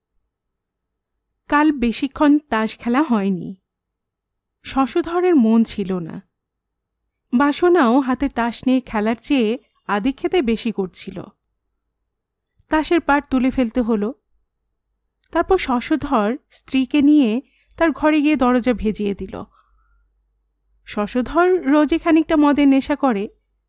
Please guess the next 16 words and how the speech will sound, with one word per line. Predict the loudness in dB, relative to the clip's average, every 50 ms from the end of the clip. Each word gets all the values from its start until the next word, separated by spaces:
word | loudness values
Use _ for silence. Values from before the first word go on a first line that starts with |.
| _ _ _ _
এটা | -8 -4 -2 0
তার | 2 2 4
অভ্যেস। | 4 4 2 0 -4 -6 -6 -8 -10 -12 -16 -16 -16 -18 _ _ _ _ _ _ _ _ _ _ _ _ _ _ _ _ _ _ _ _ _ _ _ _ _ -2
আয়োজনের | 0 2 2 2 2 2 2 2 2
বিশেষ | 2 0 -2 -2 -2 -4 -4
কিছু | -4 -4 -2 -2 -4
প্রয়োজন | -2 -2 -2 0 0 0 -2 -2
হয় | -2 -4 -6 -6 -6
না, | -8 -12 -16 _ _ _ _ _ _ _ _ _ _ _ _ _ _ _ _ _ 0
নিছক | 2 2 2 2 -2 -2 -4 _
কুয়ার | -2 0 0 0 0 -2
জল | -2 -2 -2 -2 -2 -2 -2
দিয়েই | 0 0 2 2 2 0 -2 -4 _ _ _ -10
সে | -4 -2 0 2
হুইস্কি | 2 2 2 0 -2 -4 -6 -6
খায়, | -6 -10 -16 -16 -16